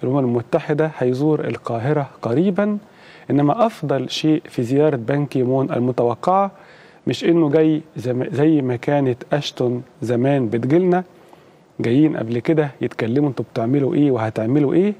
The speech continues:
لا، محدش بيسائلنا خلاص. بان كيمون جاي علشان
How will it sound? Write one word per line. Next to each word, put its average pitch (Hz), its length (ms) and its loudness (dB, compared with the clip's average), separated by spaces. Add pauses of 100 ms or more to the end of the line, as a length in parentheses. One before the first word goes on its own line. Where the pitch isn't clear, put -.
لا، - 160 0 (320)
محدش 156 320 0
بيسائلنا 127 500 -2
خلاص. - 440 -8 (420)
بان 123 200 0
كيمون 127 420 0 (100)
جاي 208 280 2 (400)
علشان 123 540 0